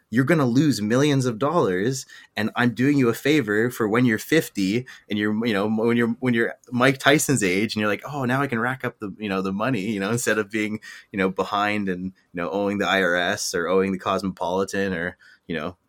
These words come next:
owing the River Cree Casino, which he'll eventually have to owe 'cause, you know,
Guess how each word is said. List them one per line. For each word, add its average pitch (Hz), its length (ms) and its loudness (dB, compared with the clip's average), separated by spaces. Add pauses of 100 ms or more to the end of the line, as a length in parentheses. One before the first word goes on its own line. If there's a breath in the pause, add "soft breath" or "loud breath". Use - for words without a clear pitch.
(180)
owing 95 300 0
the 90 80 -2
River 92 240 -2
Cree 95 200 -2
Casino, 95 500 -2
which 95 160 -4
he'll 90 160 -4
eventually 90 360 -4
have 95 160 -2
to 87 120 -6
owe 85 220 -2
'cause, 90 260 -8
you 90 60 -8
know, 87 240 -8